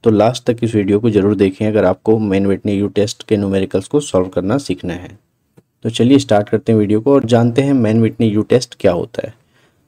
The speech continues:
तो दोस्तों, मैन विटनी यू टेस्ट एक नॉन पैरामीट्रिक टेस्ट है जिसका यूज़ करके हम दो इंडिपेंडेंट ग्रुप डिज़ाइन के जो डेटा होते हैं उसको एनालाइज करते हैं।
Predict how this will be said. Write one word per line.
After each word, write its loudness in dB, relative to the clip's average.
तो -2
दोस्तों, 4
मैन 6
विटनी 6
यू 6
टेस्ट 2
एक 2
नॉन 2
पैरामीट्रिक 2
टेस्ट 2
है -2
जिसका 2
यूज़ 6
करके 2
हम 2
दो 4
इंडिपेंडेंट 2
ग्रुप 2
डिज़ाइन 2
के 2
जो 4
डेटा 2
होते 2
हैं -2
उसको 2
एनालाइज 4
करते -4
हैं। -12